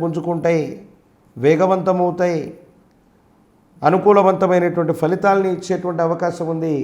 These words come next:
భవిష్యత్ అంతా కూడా చక్కగా ఉండబోతుంది. మరిన్ని అనుకూలవంతమైనటువంటి ఫలితాలు పొందడానికి గాను ఈ పరిహారాలను ఆచరించండి. వందకు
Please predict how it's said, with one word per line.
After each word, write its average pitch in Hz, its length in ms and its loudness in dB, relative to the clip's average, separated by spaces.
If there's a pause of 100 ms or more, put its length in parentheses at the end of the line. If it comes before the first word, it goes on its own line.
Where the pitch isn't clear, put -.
(920)
భవిష్యత్ 151 460 -2
అంతా 143 180 -4 (100)
కూడా 175 160 0 (960)
చక్కగా 151 400 -4 (100)
ఉండబోతుంది. 143 600 -2 (1500)
మరిన్ని 156 420 -2
అనుకూలవంతమైనటువంటి 151 1000 -2
ఫలితాలు 143 420 -4
పొందడానికి 143 520 -2
గాను 147 200 0 (1500)
ఈ 143 180 -2
పరిహారాలను 151 600 4
ఆచరించండి. 151 600 -4 (1300)
వందకు 147 360 -2